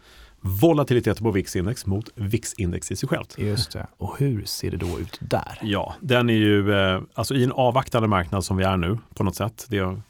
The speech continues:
Speaker 1: kommit tillbaka upp från en, eh, nedgångsfas sådär. Eh, så är det lite så att vi hamnar i ett mellanläge kring fyra fem i den här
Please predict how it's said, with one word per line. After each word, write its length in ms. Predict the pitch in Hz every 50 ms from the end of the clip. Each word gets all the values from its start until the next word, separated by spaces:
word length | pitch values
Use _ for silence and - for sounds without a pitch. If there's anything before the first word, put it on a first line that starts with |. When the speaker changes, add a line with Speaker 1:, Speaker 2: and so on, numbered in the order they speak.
| _ _ _
Speaker 1:
kommit 180 | - - 117 104
tillbaka 320 | 110 101 101 92 - -
upp 120 | 104 104 -
från 200 | - 107 95 95
en, 220 | 92 90 90 90
eh, 220 | 90 92 92 92
nedgångsfas 600 | 95 101 110 98 92 87 85 82 - - 104 98
sådär. 240 | - - 98 92 98 - _ - _ - - - - - _ _ - - _ _ _ -
Eh, 500 | - 101 98 92 90 90 87 85 90 -
så 220 | - - - 123
är 140 | 113 101 98
det 180 | 101 101 107 - - _ _ _ _ _ _ _ _ _ _
lite 520 | - 147 151 165 123 98 - - - 165
så 220 | - - 110 101 98
att 280 | - 101 85 - - -
vi 60 | 92
hamnar 220 | 90 101 95 92 92
i 20 |
ett 60 | 95
mellanläge 520 | 98 113 117 95 90 98 117 127 113 107 92
kring 180 | - 95 90
fyra 340 | 80 - - 107 92 87 92
fem 380 | - - - - - 90 90 90
i 20 |
den 100 | 90 87
här 260 | - - - 101 101